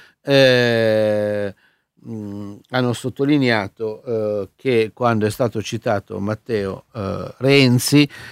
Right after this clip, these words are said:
c'è stato un coro di fischi dal titolo, eh, "Mai più il Jobs Act". Eh, però, eh, i tre leader del centrosinistra hanno ribadito la necessità di,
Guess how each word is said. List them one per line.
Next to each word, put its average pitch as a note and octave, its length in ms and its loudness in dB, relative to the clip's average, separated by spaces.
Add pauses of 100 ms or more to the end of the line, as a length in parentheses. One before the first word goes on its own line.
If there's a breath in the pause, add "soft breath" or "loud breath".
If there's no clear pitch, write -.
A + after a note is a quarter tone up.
(120)
c'è A2+ 140 -6
stato A2 460 -2
un G#2+ 360 -4
coro B2 300 0
di B2+ 140 -2
fischi G2 460 -10
dal G2 180 -8
titolo, G2 640 -12
eh, G#2 200 -6
"Mai A2 460 -2
più G#2+ 380 -6 (100)
il G2+ 440 -6
Jobs A2+ 520 -4
Act". D#3+ 640 2 (360 loud breath)
Eh, A#2+ 240 -4
però, B2+ 480 4 (100)
eh, G#2+ 280 -6
i G2+ 140 -6
tre A2 220 -4
leader G#2 300 -2
del F#2+ 80 -6
centrosinistra G#2+ 720 -10
hanno G2 120 -6
ribadito G2+ 520 -4
la F#2+ 200 -10
necessità A2+ 760 -10 (600 soft breath)
di, B2+ 440 0